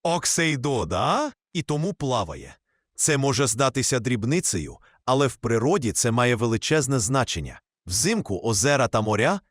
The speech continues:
замерзають зверху вниз. Це означає, що лід утворює захисну кришку. Під цією кришкою вода залишається рідкою, навіть коли холодно.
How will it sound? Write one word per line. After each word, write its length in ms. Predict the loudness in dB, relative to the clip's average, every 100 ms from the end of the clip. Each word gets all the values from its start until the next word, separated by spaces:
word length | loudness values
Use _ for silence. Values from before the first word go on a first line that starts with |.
| _
замерзають 800 | 0 2 2 2 2 2 2 0
зверху 500 | -4 0 0 0 -4
вниз. 460 | -2 -2 -2 -4 -8 _ _ _ _ _ _
Це 200 | 0 2
означає, 720 | 2 2 0 0 2 2 0 -4
що 280 | -6 0 0
лід 260 | 2 -2 -2
утворює 520 | -6 -2 0 2 2
захисну 580 | 2 0 0 -2 0 -2
кришку. 600 | -2 -2 0 -2 -8 -16 _ _ _ _ -2
Під 180 | -2 0
цією 420 | 0 2 2 0
кришкою 600 | 0 0 0 -2 -4 -2
вода 380 | -2 2 2 4
залишається 760 | 2 2 0 2 2 0 0
рідкою, 580 | 0 -2 0 0 0 -6 _ _ _
навіть 400 | -2 2 2 0
коли 240 | -2 0 0
холодно. 640 | 0 0 0 -4 -12